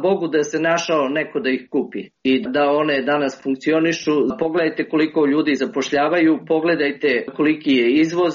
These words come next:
i sve ostalo. S druge strane ima naravno problem zaštite životne sredine, ekološki problem koji mora da se reši, ali takav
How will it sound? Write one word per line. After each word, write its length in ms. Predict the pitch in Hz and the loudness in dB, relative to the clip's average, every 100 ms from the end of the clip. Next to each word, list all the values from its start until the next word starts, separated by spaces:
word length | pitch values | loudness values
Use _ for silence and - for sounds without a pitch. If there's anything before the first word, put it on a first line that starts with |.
| - 139 | -4 -4
i 100 | 135 | -4
sve 240 | - 147 | 0 0
ostalo. 520 | 135 135 117 113 104 135 | 0 0 -2 0 -2 -6
S 140 | 135 | -4
druge 320 | 196 214 160 | 0 2 2
strane 480 | 147 139 156 151 139 | -2 -2 0 0 0
ima 260 | 151 135 123 | 0 0 0
naravno 560 | 139 143 131 113 101 | 0 2 0 -2 -6
problem 480 | 131 147 139 120 110 | -2 0 2 0 -2
zaštite 560 | 123 131 - 120 123 139 | -2 -2 -2 -6 -4 -2
životne 480 | 120 139 127 - 110 | -2 0 0 -2 -4
sredine, 580 | - 113 123 143 131 - | -2 -2 0 2 0 -2
ekološki 640 | 113 110 147 135 - 113 | -4 0 0 0 -2 -6
problem 420 | 127 135 131 123 107 | -2 0 0 -2 -2
koji 340 | 127 113 107 - - - - | 0 0 -4 -8 -16 -12 -2
mora 300 | 143 147 131 | 0 2 0
da 140 | 120 | -2
se 140 | 127 151 | -2 -2
reši, 300 | 196 190 208 | -2 -2 -2
ali 260 | 202 190 | 0 -2
takav 320 | 196 196 190 | -2 -2 -2